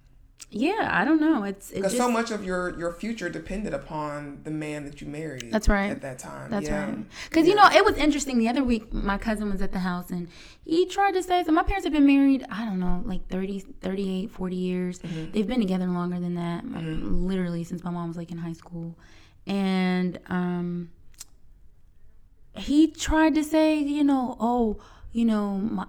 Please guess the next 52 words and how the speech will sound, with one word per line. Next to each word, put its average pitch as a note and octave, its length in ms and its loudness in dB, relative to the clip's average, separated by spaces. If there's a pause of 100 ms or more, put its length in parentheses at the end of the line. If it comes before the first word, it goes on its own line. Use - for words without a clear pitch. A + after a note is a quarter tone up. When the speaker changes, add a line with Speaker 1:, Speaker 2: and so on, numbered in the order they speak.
Speaker 1:
my F#3 220 -4
dad, F#3 600 -2
you G3+ 260 -6
know, F3 340 -6 (520)
took A3 200 -6
my F#3+ 160 -2
mom F3+ 420 -4
and, F3 240 -8 (280)
and F3+ 200 -2
molded F#3 260 -4
my F3 120 -6
mom." F3+ 260 -6
And F#3+ 80 -6
I G3 40 -6
was G3 100 -10
like, F#3 200 -8
"Nah, A3 300 -2
it's A3+ 100 -8
actually," A3+ 560 -2 (500)
you A#3 80 -6
know - 20 -2
what B3+ 60 0
I'm A#3+ 60 4
saying? A#3+ 120 4
I - 20 6
had A#3 100 4
to A3 60 4
do, A3+ 120 4
like, G3 160 6
John G#3 240 4
David G#3 200 4
Washington. A3 540 4
Like, G3+ 160 2
"Nope, D4 360 8
actually, D4 360 8
it's C#4 120 6
the C4+ 120 6
other A3+ 180 10
way A3 140 4
around." G3 460 2 (240)
You B3 100 4
know B3+ 80 6
what C4 80 8
I'm C4+ 100 8
saying? C4+ 300 6
Like, A3 260 4
if G#3+ 160 2
it C4+ 80 6
weren't A#3 280 4
for G#3+ 120 0
my F#3 180 2
mom, G#3+ 580 2